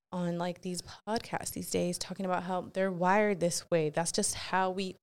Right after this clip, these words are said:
are. Like, we're just biologically like this. Like, we just are meant to spread our seed and cheat. And, like, that's not an excuse. Like, oh,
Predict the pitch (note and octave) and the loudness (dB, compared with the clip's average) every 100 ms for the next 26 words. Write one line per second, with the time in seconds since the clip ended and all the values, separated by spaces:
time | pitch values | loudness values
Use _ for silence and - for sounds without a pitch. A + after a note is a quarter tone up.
0 | - F#3 F#3 F3 D#3+ E3 F3+ F#3 G3 - | 0 4 6 4 2 -2 -2 -2 -2 0
1 | E3+ F3+ E3+ F3 F#3 F3+ F3 G3 - G3+ | 0 2 2 0 -4 -4 -2 -2 -2 2
2 | F#3+ F3 - - _ _ _ F3+ E3+ F3 | 2 2 -4 -16 _ _ _ -6 -6 -4
3 | F3+ F3+ F#3+ - F#3 F3 D#3+ E3+ G#3+ - | -4 0 0 2 0 2 0 0 0 -2
4 | - F#3+ D#3 - - F3+ G#3 - G3+ G3+ | -2 0 0 0 2 4 4 2 2 4
5 | E3+ D#3 - - - G3+ - - - _ | 4 2 0 0 2 0 -2 -8 -12 _
6 | _ _ _ _ _ _ _ _ G3+ G#3 | _ _ _ _ _ _ _ _ -2 0
7 | G#3+ G#3 G3 - G3+ A3 - C#4 B3+ A3 | 2 0 -2 -4 -4 -4 -2 -4 -2 -4
8 | - - - G#3 G#3+ - - - - _ | -4 -6 -4 -2 -2 -4 -12 -12 -14 _
9 | _ _ _ _ - G3 F#3 F3+ F3+ - | _ _ _ _ -4 0 2 2 0 -6
10 | - - _ _ A#3+ B3+ | -18 -20 _ _ 0 2